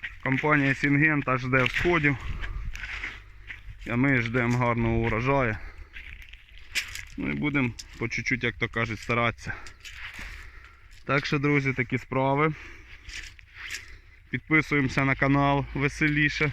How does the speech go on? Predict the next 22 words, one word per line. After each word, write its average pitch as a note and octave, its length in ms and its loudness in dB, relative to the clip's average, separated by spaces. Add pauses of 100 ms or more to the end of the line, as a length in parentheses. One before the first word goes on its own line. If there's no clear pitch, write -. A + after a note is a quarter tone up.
(100)
Наблюдаємо C#3 720 4
в - 40 -2
цьому C#3+ 240 4
році C#3+ 280 2 (720)
шаленого C#3+ 460 4
тракториста. C#3+ 600 2
Буде C3+ 260 2
дуже C#3 240 4
багато C3+ 400 4
сортів C#3 500 0
соняшника D3 800 4 (1160)
від B2+ 160 2
різних C#3+ 360 4
компаній. C#3 720 4 (1120)
Некоторі C#3+ 520 2
компанії D3 580 4
будуть C3+ 380 0
приїжджати C3+ 540 2
до C#3 160 2
нас. D3+ 380 2 (1300)
Так C3 200 0
що C3 800 2